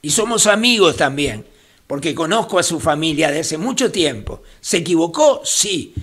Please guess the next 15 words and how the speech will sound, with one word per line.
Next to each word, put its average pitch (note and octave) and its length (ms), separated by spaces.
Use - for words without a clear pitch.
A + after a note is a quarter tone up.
se - 160
equivocó. D3+ 640
Pero E3+ 200
¿sabe G3 300
qué? A#3+ 400
Es D#3+ 180
hombre F3+ 260
de E3 120
bien, D#3+ 420
es F#3 100
persona A3 500
de E3 120
bien, A#2+ 320
que D#3+ 100
lamentablemente E3 1120